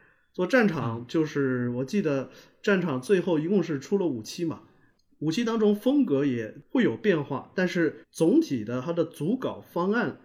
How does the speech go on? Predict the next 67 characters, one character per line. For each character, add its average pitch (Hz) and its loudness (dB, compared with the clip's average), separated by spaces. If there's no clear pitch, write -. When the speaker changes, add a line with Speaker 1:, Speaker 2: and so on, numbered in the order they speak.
Speaker 1:
还 151 -4
有 156 0
它 165 -2
的 165 2
特 180 0
色， - -8
就 127 -2
是 135 0
我 117 -4
前 120 -6
面 143 -2
提 123 -12
到 120 -6
的， 104 -16
第 175 -2
一， 208 -4
关 175 2
注 170 2
一 147 0
些 156 -2
战 202 -2
略 120 -2
问 113 -6
题。 - -14
中 262 4
间 247 2
就 185 -2
是 117 -4
我 107 -8
去 - -4
过 196 4
一 160 4
趟 160 -2
陈 143 -6
普 185 -4
的 104 -6
家， 147 -8
他 185 -4
买 143 -2
了 175 2
很 117 -6
多， 175 -2
就 180 -2
日 160 6
本 147 0
有 113 -2
一 - -6
份 160 -4
杂 120 -8
志 160 -6
叫 127 -2
《军 208 2
事 156 0
研 120 -4
究》， 170 -2
搞 110 -8
军 247 4
事 240 2
战 285 0
略 131 2
研 113 -4
究 135 -2
的 120 -4
这 120 -8
么 123 -4
一 113 -8
份 117 -8